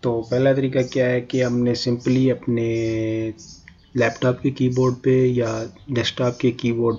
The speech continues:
पे प्रिंट स्क्रीन का जो बटन है, उसको प्रेस करना है। तो मैं यहाँ प्रिंट स्क्रीन के बटन पे क्लिक करता हूँ, दबाता हूँ उसको एक दफ़ा और सर्च बार में मैं टूल सर्च कर लेता हूँ पेंट।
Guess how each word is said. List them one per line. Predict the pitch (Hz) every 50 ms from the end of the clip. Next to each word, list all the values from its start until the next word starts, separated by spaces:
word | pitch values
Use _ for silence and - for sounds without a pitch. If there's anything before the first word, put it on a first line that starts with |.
| -
पे | 131 143 180 185 - - - - - - - - - - - _
प्रिंट | - 156 180 185
स्क्रीन | 180 - - - - 147 139 135
का | 127 135 127
जो | 120 120 117
बटन | 113 120 110 107 113 113
है, | 127 156
उसको | 147 123 110 - - - 117
प्रेस | - - 110 104 101 - -
करना | - 107 92 90 95 95 90
है। | 90 - - - - - - - - - - - - - - - - - - - - - -
तो | 135
मैं | 120 120 123 123 123
यहाँ | 123 123 120 120 120 113 - - -
प्रिंट | 127 123 120 117 113 - - 123 120 117
स्क्रीन | - - - 135 123 120
के | 123 123
बटन | 113 117 113 113 110
पे | 117 113
क्लिक | - 120 117 120 - -
करता | 139 139 139 - 165 156
हूँ, | 165 175 180 180 - - - - - - - - - - - -
दबाता | 127 123 110 120 113 110 - 135
हूँ | 139 139
उसको | 135 127 - -
एक | 135 135 131 131
दफ़ा | 139 131 127 143 147 147 - - - - - - - - - - - _ -
और | 139 143 147 139
सर्च | - - 147 147 143 - - 135
बार | 123 123 117 117 120
में | 120 123 131
मैं | 120 117 117 120 127 139 - - - - - _ - _ - 123 113 - - 135 120 113 - -
टूल | 131 127 127
सर्च | - - 123 117 113 -
कर | - - 117 110
लेता | 110 113 104 - 127
हूँ | 156 180 180 -
पेंट। | - 117 110 104 101 -